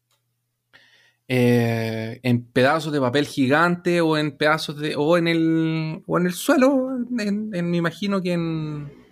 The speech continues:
en tela, en cosas así. Em, y en una competición que había, eh, una vez en, con, para los Shogun, una demostración, competencia entre varios artistas,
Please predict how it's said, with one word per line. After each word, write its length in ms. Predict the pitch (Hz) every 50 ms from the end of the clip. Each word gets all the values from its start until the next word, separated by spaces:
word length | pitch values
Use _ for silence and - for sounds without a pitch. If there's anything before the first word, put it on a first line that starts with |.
| -
en 240 | 131 127 123 120 -
tela, 540 | 185 190 208 208 208 202 196 190 180 175 170
en 60 | 165
cosas 300 | - - 165 - - 143
así. 160 | 123 117 - - - - _ _ _ _ _ _ _ _ _ _ _ _ _ _ _ _ _ _ _ _ _ _ _ _ _ -
Em, 760 | 120 117 117 117 113 113 113 113 113 110 110 110 110 107 107 104 104 104 _ _ _ _ _ _ _ _ _ _ _ _ _ _ _ _ _ _ _ _ _ _ _ _ _ -
y 220 | - 135 139 147
en 80 | 147 156
una 180 | 165 175 180
competición 760 | 175 180 175 175 180 165 175 165 - - 208 226 254 - _ _ _ _ _ _ _ _ _ -
que 240 | - 151 156 156 151
había, 560 | 156 165 170 160 151 151 156 156 151 151 151
eh, 140 | 139 135 131
una 240 | 131 135 135 131 131
vez 240 | 135 139 143 139 143
en, 220 | 147 139 135 -
con, 340 | - - - 135 135 127 123 _
para 160 | - 135 131
los 160 | 131 131 123 120
Shogun, 420 | - 151 147 170 185 190 190 190
una 160 | 180 165 156
demostración, 460 | 151 147 135 - - 131 120 - 151 147
competencia 580 | - 151 123 123 131 131 156 156 151 - -
entre 200 | 147 131 - 135
varios 240 | 135 135 139 143 147
artistas, 720 | 147 143 - - 180 170 - - 208 202 - - - -